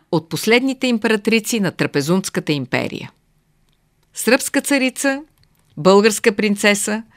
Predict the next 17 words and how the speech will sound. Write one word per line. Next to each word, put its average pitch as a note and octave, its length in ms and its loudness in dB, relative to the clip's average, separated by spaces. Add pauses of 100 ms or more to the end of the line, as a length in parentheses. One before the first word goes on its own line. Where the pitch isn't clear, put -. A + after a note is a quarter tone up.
(480)
серска C#4 520 2
владетелка, A3+ 880 0 (600)
жена B3+ 320 4
с - 120 -4
многобройни A3 720 6
таланти, D#3+ 640 2 (120)
ловък D#3 400 2
дипломат A#3+ 640 -2 (220)
и C4+ 220 0
коварен G#3+ 480 2
противник. A#3 880 -4 (560)
Елена C#4+ 460 4 (200)
несъмнено G#3 720 4
е C4+ 40 2
достойна G#3+ 500 2
за F3+ 140 2
титлата G3 600 0